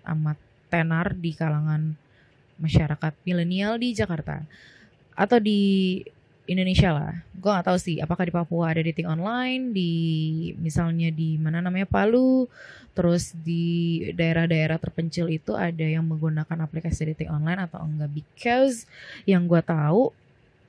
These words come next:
daerah-daerah terpencil itu amat sangat susah sinyal, sedangkan aplikasi dating online itu, eh, karena gue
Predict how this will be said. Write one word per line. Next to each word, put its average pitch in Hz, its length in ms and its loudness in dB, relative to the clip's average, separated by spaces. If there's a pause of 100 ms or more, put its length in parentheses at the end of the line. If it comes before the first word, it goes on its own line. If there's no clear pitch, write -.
(160)
daerah-daerah 170 580 2
terpencil 160 440 2
itu 185 120 -2
amat 170 320 0
sangat 165 300 0
susah 170 220 0
sinyal, 160 480 0
sedangkan 160 480 0
aplikasi 170 420 -2
dating 160 240 -4
online 160 300 -2
itu, 214 880 4 (500)
eh, 175 560 4
karena 175 320 2
gue 165 300 4